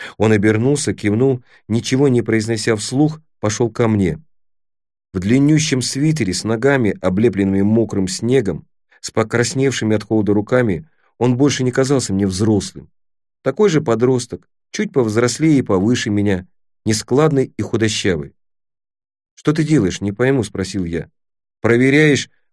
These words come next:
подходящая ли водичка для купания?» «Да», серьёзно сказал Крис. «Лёд чуть окрепнет, будем купаться. У вас, русских, это же принято?» Я ошарашенно посмотрел на море.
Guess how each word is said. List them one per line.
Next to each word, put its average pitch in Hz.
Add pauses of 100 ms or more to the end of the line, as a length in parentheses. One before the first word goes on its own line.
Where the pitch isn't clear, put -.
подходящая 127
ли 123
водичка 123
для 120
купания?» 135 (840)
«Да», 127 (640)
серьёзно 120
сказал 110
Крис. 110 (640)
«Лёд 143
чуть -
окрепнет, 143 (300)
будем 120
купаться. 95 (640)
У 98
вас, 156
русских, 151
это 117
же 123
принято?» 151 (1000)
Я 135
ошарашенно 120
посмотрел 104
на 123
море. 90